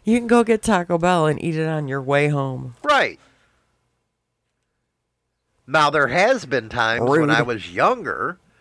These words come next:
Speaker 2: where I didn't want, you know, the cuddling and shit like that afterwards, because here I am. Okay, we're here to have sex. I'm not here to cuddle with ya. I'm not here to talk all nice to you.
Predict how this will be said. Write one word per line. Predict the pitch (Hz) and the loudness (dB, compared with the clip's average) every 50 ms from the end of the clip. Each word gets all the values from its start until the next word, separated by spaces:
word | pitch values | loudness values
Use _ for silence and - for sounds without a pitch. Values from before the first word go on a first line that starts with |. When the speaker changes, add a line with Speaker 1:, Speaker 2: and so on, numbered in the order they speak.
| _ _ _ _ _ _ _ _ | _ _ _ _ _ _ _ _
Speaker 2:
where | - 117 131 131 127 120 113 | -4 0 2 4 4 4 4
I | 95 104 123 | 4 4 4
didn't | 123 123 117 101 98 | 2 0 -4 -4 -4
want, | 104 101 95 95 107 107 _ 110 | -4 0 0 0 0 -2 _ -14
you | 117 120 107 | -10 -8 -6
know, | 98 92 90 | -6 -6 -6
the | 85 87 | -8 -10
cuddling | - - - 110 104 101 92 98 101 104 | -8 -4 -2 -2 -2 -2 -4 -6 -6 -8
and | 101 92 92 90 | -8 -10 -10 -10
shit | - - - 120 107 - - | -10 -8 -6 -6 -6 -6 -6
like | 82 82 90 87 _ | -4 -4 -4 -6 _
that | - 90 82 85 78 | -4 -4 -2 -2 -2
afterwards, | 80 78 82 - - 104 85 73 73 104 135 160 160 - | -2 -2 -2 -4 -4 -6 -4 -2 -2 -2 -2 -2 -4 -4
because | - - 120 - 156 147 139 127 - - | -8 -6 -2 0 0 0 0 0 -4 -4
here | 196 220 220 208 202 180 | -2 0 0 2 0 2
I | 165 156 151 | 2 2 0
am. | 143 127 113 107 104 98 95 98 98 _ _ _ _ _ _ _ _ _ _ _ _ _ _ _ _ _ _ - | 0 0 -2 -2 -2 -2 -4 -6 -12 _ _ _ _ _ _ _ _ _ _ _ _ _ _ _ _ _ _ -4
Okay, | - 131 127 - 165 131 101 78 71 - _ _ _ _ | -2 -2 0 2 0 0 0 0 -6 -14 _ _ _ _
we're | - 101 107 | -8 -8 -4
here | 101 160 190 214 | -2 0 2 4
to | 202 180 | 4 4
have | 175 185 185 175 - | 4 4 2 0 -2
sex. | - - - 143 135 131 135 131 - - | -4 0 2 2 4 4 2 0 -2 -4
I'm | - 107 104 | -4 -4 -2
not | 107 113 135 127 | -2 -2 -2 -2
here | 139 147 151 | -2 -2 -2
to | 147 | -4
cuddle | 143 - - - - 139 135 135 127 123 123 | -4 -8 -6 -2 2 4 4 4 4 2 2
with | 123 123 117 113 - - | 0 0 0 -2 -6 -4
ya. | 120 123 117 117 113 110 110 113 110 _ - - - _ _ - | 0 0 2 2 2 2 2 0 -2 _ -20 -20 -20 _ _ -8
I'm | 92 92 | -8 -6
not | 92 104 110 120 | -2 -2 -2 -2
here | 117 127 147 151 147 143 | -2 0 0 0 2 0
to | 139 127 | -2 -4
talk | - - - 135 139 139 - - | -4 -2 0 2 2 2 2 2
all | 131 135 143 147 | 2 2 2 0
nice | 135 117 110 110 113 117 117 - - - | -2 -2 0 0 0 -2 -4 -6 -10 -12
to | - - 117 | -10 -8 -8
you. | 113 107 104 104 104 104 104 101 101 104 107 | -8 -6 -4 -2 -2 0 0 0 0 -2 -4